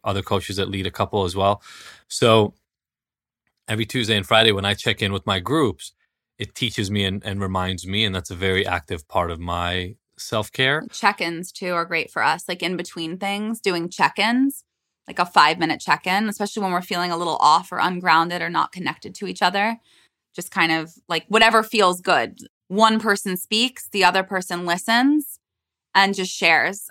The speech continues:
Speaker 2: And we'll pick different questions, like, "What was the highlight of your day? What was the highlight of your week? Where did you struggle? Where, how could I support you more?"
Speaker 1: Yeah, I mean, we definitely alternate the questions that we ask. It used to be, "Where's our relationship really strong right now? Where do I feel like it can,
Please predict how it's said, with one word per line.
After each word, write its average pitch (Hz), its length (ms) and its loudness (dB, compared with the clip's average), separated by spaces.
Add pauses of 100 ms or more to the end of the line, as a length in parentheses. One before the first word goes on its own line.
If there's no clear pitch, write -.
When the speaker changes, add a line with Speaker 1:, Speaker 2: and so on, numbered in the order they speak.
(180)
Speaker 2:
And 202 160 -2
we'll 185 240 -4
pick 226 180 -6
different 180 320 -4
questions, 156 480 -2
like, 165 160 -2
"What 151 120 0
was 185 100 -4
the 185 100 -6
highlight 175 380 4
of 170 80 0
your 175 100 -2
day? 151 420 4
What 151 120 -4
was 170 100 -4
the 175 80 -2
highlight 165 320 2
of 165 80 -6
your 170 100 -4
week? 170 440 -6 (800)
Where 190 260 4
did 185 100 -4
you 190 100 -6
struggle? 165 640 4
Where, 185 240 4
how 190 220 4
could 190 140 2
I 175 100 6
support 185 440 -2
you 170 120 -2
more?" 151 500 0 (440)
Speaker 1:
Yeah, 190 120 8
I 151 40 8
mean, 139 180 6
we 135 80 4
definitely 127 360 4
alternate 104 440 4
the 110 80 -6
questions 107 420 0
that 101 100 2
we 98 120 4
ask. 95 420 4
It 98 120 -2
used 98 240 -4
to 101 60 -2
be, 95 420 0
"Where's 101 280 4
our 95 120 4
relationship 92 420 0
really 92 180 -2
strong 127 400 4
right 127 200 6
now? 110 480 6
Where 95 200 4
do 92 80 2
I 90 100 2
feel 95 200 -2
like 87 120 0
it 87 100 -6
can, 90 320 -6